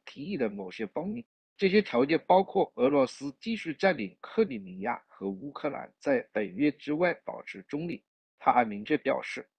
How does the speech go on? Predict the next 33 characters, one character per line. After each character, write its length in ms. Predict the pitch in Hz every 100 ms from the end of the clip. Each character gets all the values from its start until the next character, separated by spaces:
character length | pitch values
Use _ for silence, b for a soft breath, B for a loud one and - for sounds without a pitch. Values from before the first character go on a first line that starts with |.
| _
乌 160 | 110 147
克 220 | - 190
兰 220 | 139 139 _
应 200 | 135 139 -
继 180 | 220 214
续 160 | 143
允 340 | 110 101 98 127
许 300 | - 92 90
向 200 | 139 110
克 180 | - 190
里 160 | 165 117
米 200 | 92 92
亚 140 | 135
供 260 | - 196 220
水。 180 | - - _ _ _ _ _ _ _
这 80 | 175
个 120 | 196
问 220 | 214 202
题 340 | 120 95 95 _ _
在 140 | 160
战 260 | 151 202 170
前 280 | - 117 -
一 160 | 117 120
直 160 | 131
是 160 | - 117 -
克 240 | - 233
里 160 | 147 104
姆 160 | 98
林 140 | 90 90
宫 200 | 104 104
关 260 | 147 147 135
注 100 |
的 140 | 202